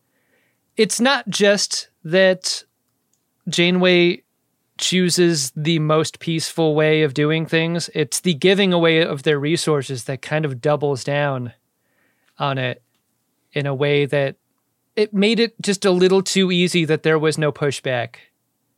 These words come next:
There should have been another angle of conflict here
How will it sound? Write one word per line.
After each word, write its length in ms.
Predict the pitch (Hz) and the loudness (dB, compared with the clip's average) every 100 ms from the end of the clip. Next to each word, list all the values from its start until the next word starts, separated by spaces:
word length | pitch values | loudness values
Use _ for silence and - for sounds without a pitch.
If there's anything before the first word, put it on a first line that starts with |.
| _ 170 | _ 0
There 120 | 170 | 2
should 240 | - 185 | 4 2
have 120 | 196 | 2
been 280 | 185 185 180 - | 2 2 2 0
another 920 | 170 165 165 160 165 160 156 151 - _ _ _ _ _ - | 0 2 2 2 2 4 4 2 -2 _ _ _ _ _ -4
angle 540 | 160 160 151 156 151 | -2 0 0 0 0
of 180 | 160 143 | -2 -6
conflict 640 | - 151 147 - 165 - | -4 -4 -4 -2 -2 -2
here 380 | 165 170 175 170 | 0 2 2 -2